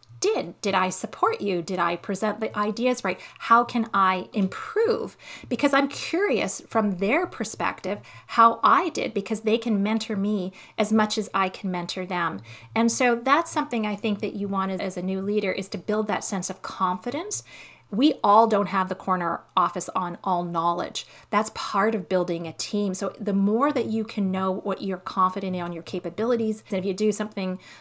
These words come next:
like a Strength Finder test, you'll realize, "I'm really good in here and I'm, I'm not as good here." And that may be a skill you never get good because d-, people just naturally are innate in it. You may get better, but you wanna bring someone else into your team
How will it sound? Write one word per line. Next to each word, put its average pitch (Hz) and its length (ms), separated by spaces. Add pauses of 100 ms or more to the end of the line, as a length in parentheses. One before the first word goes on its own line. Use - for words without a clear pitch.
like 185 400
a - 60
Strength 220 380
Finder 190 360
test, - 480 (200)
you'll 214 160
realize, 202 500
"I'm 277 140
really 240 320
good 214 180
in 196 80
here 208 400
and 190 140
I'm, 185 180 (140)
I'm 202 180
not 208 320
as 294 160
good 262 180
here." - 500 (440)
And 233 400
that 294 220
may 427 180
be 381 140
a - 20
skill 269 380
you 233 160
never 226 260
get 220 240
good 226 160
because 208 240
d-, - 140
people 240 300
just 214 180
naturally 196 640
are 180 80
innate 180 460
in 190 80
it. - 80
You 220 100
may 214 140
get - 240
better, 220 440 (280)
but 240 100
you 262 140
wanna 339 200
bring 277 200
someone 226 360
else 208 220
into 208 220
your 190 80
team 196 520